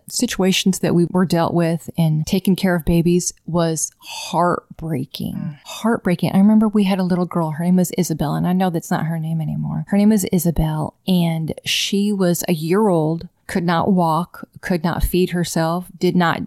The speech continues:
Speaker 1: want to drink her bottle, just would not do anything. Her eyes were all red, and it was so sad.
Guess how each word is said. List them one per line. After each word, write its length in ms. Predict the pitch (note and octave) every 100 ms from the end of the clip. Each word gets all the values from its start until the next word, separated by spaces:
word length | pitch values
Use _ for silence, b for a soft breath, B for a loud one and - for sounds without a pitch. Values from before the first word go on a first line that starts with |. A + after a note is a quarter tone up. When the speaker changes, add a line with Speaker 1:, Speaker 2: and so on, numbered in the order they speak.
| -
Speaker 1:
want 320 | D#3 E3 -
to 140 | - E3
drink 280 | D#3 D#3+ -
her 100 | D#3+
bottle, 540 | E3+ E3+ E3+ F3 F3
just 300 | E3 F#3 -
would 120 | F#3+
not 220 | F#3+ G3 E3+
do 160 | F#3 -
anything. 540 | F3+ G#3+ - F#3 D#3+ -
Her 200 | G#3 -
eyes 300 | - G3 F#3
were 200 | - G3
all 220 | F3 F#3 E3+
red, 540 | F3+ F3+ F3+ F#3 F#3 -
and 440 | D#3+ D#3 D#3 D#3 D#3
it 160 | - A3+
was 220 | A3+ G3
so 800 | - - F#3+ F3+ F3 F3+ F#3 -
sad. 800 | - - - E3+ D#3+ D3+ D3 D3